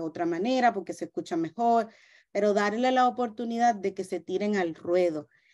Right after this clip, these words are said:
Hay, miren, una de las cosas que yo les recomiendo a ustedes, hay gente en su equipo que le da miedo hacer un, un Facebook en vivo.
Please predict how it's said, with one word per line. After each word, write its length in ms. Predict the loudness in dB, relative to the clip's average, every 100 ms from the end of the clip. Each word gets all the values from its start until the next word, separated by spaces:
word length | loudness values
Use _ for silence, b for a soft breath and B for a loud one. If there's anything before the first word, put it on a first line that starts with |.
| b
Hay, 240 | 2 2 4
miren, 320 | 4 6 4
una 260 | 0 0 4
de 140 | 4
las 260 | 6 4 2
cosas 380 | -2 -2 -2 -6
que 120 | -4 0
yo 100 | 2
les 260 | 2 0
recomiendo 640 | -2 -4 -2 0 2 2 0
a 20 |
ustedes, 380 | 0 0 0 0
hay 180 | -2 2
gente 300 | 4 4 6
en 120 | 4
su 140 | 4
equipo 440 | -2 0 0 0 -2
que 280 | 0 0 -2 b b
le 140 | 2 6
da 160 | 8
miedo 240 | 6 4 2
hacer 280 | 2 0
un, 180 | 0 -2 -2 -4
un 320 | -4 -4 -4
Facebook 440 | -2 0 0 -4 -4
en 180 | -2 4
vivo. 440 | 6 6 2 -4